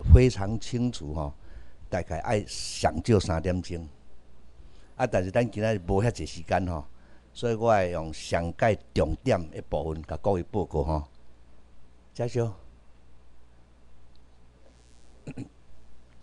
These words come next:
咱安尼，我想咱伫地方吼，应该拢总有小可知影讲，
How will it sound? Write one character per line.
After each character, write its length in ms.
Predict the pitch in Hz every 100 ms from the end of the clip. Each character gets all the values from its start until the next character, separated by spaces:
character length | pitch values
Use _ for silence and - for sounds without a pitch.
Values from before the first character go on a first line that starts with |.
| - - - - - - -
咱 220 | 135 147 143
安 100 | 147
尼， 160 | 151 147 - - -
我 140 | 123 143
想 200 | 139 123
咱 140 | 135
伫 80 | 135
地 260 | 104 104 98
方 220 | 120 127
吼， 300 | 120 90 90
应 180 | - 135
该 160 | 117 107
拢 280 | 127 135 131
总 300 | 135 131 120
有 240 | 101 90 - -
小 260 | - 143
可 180 | 139 135
知 160 | 131 -
影 260 | 110 123 127
讲， 380 | 123 127 127